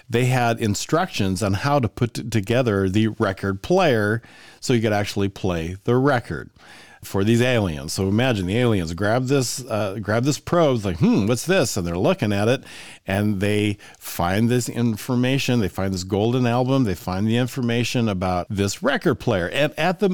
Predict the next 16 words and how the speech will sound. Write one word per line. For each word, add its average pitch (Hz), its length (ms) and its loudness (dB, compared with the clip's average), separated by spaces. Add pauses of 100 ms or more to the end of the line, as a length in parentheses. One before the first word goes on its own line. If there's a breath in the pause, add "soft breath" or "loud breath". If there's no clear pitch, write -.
(200)
right 160 240 0
now, 151 180 4
I 135 80 4
gotta 127 400 2
just - 300 -2
pause 92 380 0
because 101 400 -2
I 135 200 0
giggle 120 380 2
to 107 100 -4
myself 98 460 0
when 85 120 0
I 78 40 -2
think 82 240 -4
about 69 280 -6
this, - 280 -10